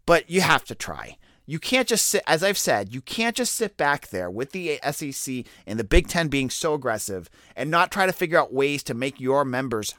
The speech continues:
more happy with the money that they're making out of that deal. And other than E S P N saying, "Okay, we're gonna fork up, you know, another thirty million dollars to, to add in whatever,"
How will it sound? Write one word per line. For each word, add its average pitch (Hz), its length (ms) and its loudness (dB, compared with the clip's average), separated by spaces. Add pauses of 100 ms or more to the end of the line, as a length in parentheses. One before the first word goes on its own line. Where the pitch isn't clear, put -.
(180)
more 117 220 -2
happy 120 480 2 (260)
with 120 140 -8
the 117 80 -2
money 120 260 -4
that 120 100 -8
they're 117 120 -4
making 113 260 -4
out 101 140 -6
of 92 60 -10
that 92 200 -6
deal. 76 280 -10 (460)
And 139 240 4
other 196 280 6
than 214 200 2
E 175 160 0
S 185 140 4
P 180 220 -6
N 160 140 -2
saying, 156 200 0
"Okay, 160 300 2
we're 147 60 0
gonna 135 140 -2
fork 147 360 0
up, 156 240 2
you 120 80 -4
know, 101 140 -2
another 101 200 -6
thirty 113 340 -4
million 104 360 -4
dollars 98 380 -2
to, 101 120 -12 (300)
to - 200 -4
add 113 220 2
in 117 300 -2
whatever," 104 640 -2